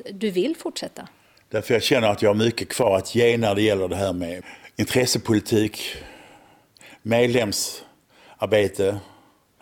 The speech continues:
Speaker 2: men också, eh, när det gäller utveckling och utbildning. Och när det gäller verksamheterna som vi arbetar, eh, med,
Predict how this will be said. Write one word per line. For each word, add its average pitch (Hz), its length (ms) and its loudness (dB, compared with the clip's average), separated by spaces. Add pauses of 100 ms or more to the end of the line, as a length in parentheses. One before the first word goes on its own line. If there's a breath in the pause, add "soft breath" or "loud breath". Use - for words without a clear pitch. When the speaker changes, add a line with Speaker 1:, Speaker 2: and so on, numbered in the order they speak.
(120)
Speaker 2:
men 101 180 -2
också, 107 300 0
eh, 87 760 -2 (360)
när 110 180 -8
det 107 80 -6
gäller 131 400 -2
utveckling 101 640 -2
och 107 80 4
utbildning. 117 840 -2 (800 loud breath)
Och 117 320 2
när 123 140 0
det 127 60 6
gäller 123 180 6
verksamheterna 101 1120 0
som 117 220 -4
vi 113 340 2
arbetar, 107 680 -2
eh, 90 60 -10 (580)
med, 92 340 -8